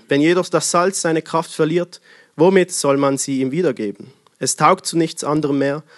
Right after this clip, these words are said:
als weggeworfen und von den Leuten zertreten zu werden. Ihr seid das Licht der Welt. Eine Stadt, die auf einem Berg liegt,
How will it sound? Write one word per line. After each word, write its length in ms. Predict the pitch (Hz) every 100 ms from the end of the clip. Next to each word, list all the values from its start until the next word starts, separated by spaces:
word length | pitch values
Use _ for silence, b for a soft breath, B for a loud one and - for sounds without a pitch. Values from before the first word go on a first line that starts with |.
| b
als 280 | - 123 -
weggeworfen 640 | 147 147 147 147 147 - 147
und 200 | 135 120
von 160 | 131
den 120 | 123 123
Leuten 440 | 127 143 147 139
zertreten 500 | - 120 - 127 123
zu 140 | -
werden. 300 | 117 101 110 101 _ B B B B B
Ihr 140 | 175
seid 260 | 185 180 165
das 140 | 143
Licht 260 | 156 175 -
der 140 | 139
Welt. 320 | 113 98 - -
Eine 200 | 135 143
Stadt, 420 | - 165 190 -
die 100 | 160
auf 160 | 135 139
einem 240 | 135 135
Berg 300 | 120 147 165
liegt, 420 | 170 160 156 -